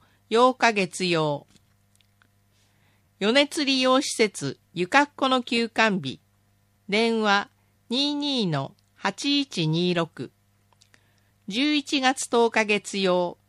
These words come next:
十七日月曜、十二月一日月曜、八日月曜、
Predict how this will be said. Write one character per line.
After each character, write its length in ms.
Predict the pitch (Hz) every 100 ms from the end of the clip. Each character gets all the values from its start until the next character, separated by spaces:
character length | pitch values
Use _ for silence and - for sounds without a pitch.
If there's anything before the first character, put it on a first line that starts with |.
| _ _
十 320 | 185 254 285
七 300 | - - 294
日 340 | 269 269 277
月 320 | 196 151 - 165
曜、 380 | 160 156 151 - _ _ -
十 240 | 208 294
二 180 | 302 285
月 400 | 269 - - 262
一 140 | 254
日 300 | 240 247 247
月 340 | 185 151 - 165
曜、 400 | 156 151 151 - _ _ _ _ _ -
八 240 | 247 277
日 200 | - 240
月 320 | 202 190 -
曜、 400 | 202 185 185 180